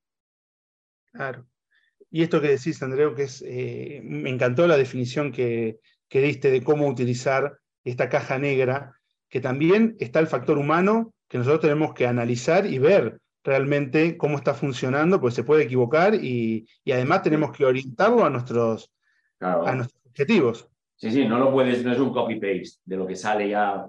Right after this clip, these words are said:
Speaker 2: pum, lo mandas a, al usuario, porque, eh, se puede equivocar y, o sea, hay que tomarlo con, sí,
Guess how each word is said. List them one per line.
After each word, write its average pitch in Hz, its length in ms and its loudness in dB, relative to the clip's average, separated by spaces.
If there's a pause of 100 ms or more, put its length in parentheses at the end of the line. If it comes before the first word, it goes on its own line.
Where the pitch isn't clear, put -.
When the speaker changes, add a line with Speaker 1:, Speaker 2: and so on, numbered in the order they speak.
Speaker 2:
pum, 123 280 0
lo 92 120 -6
mandas 101 260 -8
a, 87 500 -8
al 95 220 -8
usuario, 85 440 -4
porque, 82 400 -10 (320)
eh, - 160 -18 (340)
se - 160 -20
puede 90 480 -2
equivocar 101 720 -2
y, 78 480 -10 (640)
o - 60 -20
sea, - 100 -14
hay - 60 -18
que - 60 -16
tomarlo 92 480 -4
con, 98 340 -6
sí, 95 420 -12